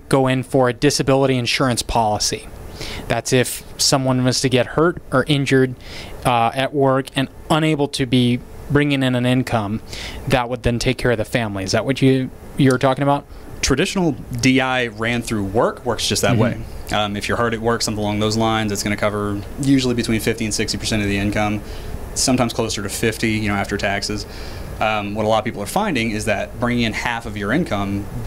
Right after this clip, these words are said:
Speaker 2: doesn't pay all the bills and all that good jazz. That's the reason why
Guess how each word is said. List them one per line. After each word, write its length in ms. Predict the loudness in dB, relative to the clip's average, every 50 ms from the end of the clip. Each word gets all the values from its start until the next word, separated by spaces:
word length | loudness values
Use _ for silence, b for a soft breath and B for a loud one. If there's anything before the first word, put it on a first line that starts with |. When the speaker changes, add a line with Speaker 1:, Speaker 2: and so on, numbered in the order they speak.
| -10 -10 -10 -4 -2
Speaker 2:
doesn't 380 | 0 0 0 -2 -4 -6 -6
pay 320 | -8 -4 -2 -2 0 0 0
all 220 | 0 -2 -2 -4
the 80 | -4 -4
bills 400 | -2 -2 0 0 0 -2 -2 -2
and 180 | -2 0 0 0
all 140 | 0 2 2
that 120 | 2 0 0
good 160 | 0 -2 -2
jazz. 300 | -2 -2 0 0 -2 -4 B B B B B B 0
That's 180 | 0 0 2
the 80 | 0 0
reason 280 | 2 2 2 0 0 0
why 440 | 0 2 2 2 0 -2 -2 -4